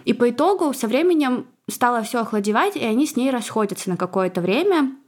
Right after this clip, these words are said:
От этого Джесси перестает родителям Кейси нравиться еще больше, но Джесси был очень хорошим парнем,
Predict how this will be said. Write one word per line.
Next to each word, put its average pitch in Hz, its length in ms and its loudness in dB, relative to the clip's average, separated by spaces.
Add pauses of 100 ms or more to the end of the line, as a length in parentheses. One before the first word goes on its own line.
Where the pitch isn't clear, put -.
(240)
От 226 180 0
этого 262 260 0
Джесси 208 340 0
перестает 208 480 0
родителям 202 500 0
Кейси 202 280 0
нравиться 190 360 -2
еще 196 300 0
больше, 202 600 -2 (400)
но 226 60 2
Джесси 269 280 2
был 226 160 0
очень 226 220 0
хорошим 202 420 -2
парнем, 226 480 2